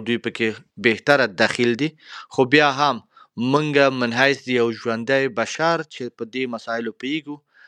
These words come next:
هغه د اکثریت خاموش غږ همدا رسوو چې په افغانستان کې فقر ده، په افغانستان کې دغسې وضعیت چې راغلی، دا د افغانانو خپله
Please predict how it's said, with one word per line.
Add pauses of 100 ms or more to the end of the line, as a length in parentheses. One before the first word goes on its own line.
(200)
هغه
د
اکثریت (140)
خاموش (140)
غږ (120)
همدا
رسوو
چې
په
افغانستان
کې (160)
فقر
ده، (120)
په
افغانستان (140)
کې (560)
دغسې
وضعیت
چې (100)
راغلی، (100)
دا
د (120)
افغانانو
خپله